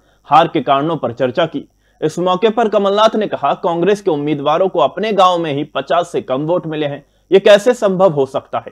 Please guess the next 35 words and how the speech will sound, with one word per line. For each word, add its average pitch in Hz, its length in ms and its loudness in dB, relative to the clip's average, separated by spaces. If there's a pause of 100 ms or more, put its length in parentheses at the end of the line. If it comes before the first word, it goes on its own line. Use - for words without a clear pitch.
(140)
कमलनाथ 147 440 -4
ने 170 100 -6
कहा, 160 380 -2 (200)
"सभी 175 280 0
जानते 185 380 2
हैं 185 160 -2
प्रदेश 160 420 0
में 147 140 -6
क्या 147 200 0
माहौल 143 380 -2
था।" - 280 -20 (200)
मध्य 135 340 -4
प्रदेश 175 420 0
में 208 140 0
कांग्रेस 202 500 2
की 196 120 -6
हार 160 320 -2
कई 202 180 0
सवाल 165 360 -4
खड़े 151 260 -4
कर 135 160 -4
रही 143 240 -4
है। 135 180 -14 (480)
पार्टी 165 360 0
के 208 100 0
नेता 196 260 0
चुनाव 180 440 -4
नतीजे 156 360 -2
देख 139 280 -2
दंग 143 340 -6
और 135 260 -4
सोच 143 340 -6
में 120 100 -8
पड़े 123 220 -4
हैं। 131 220 -12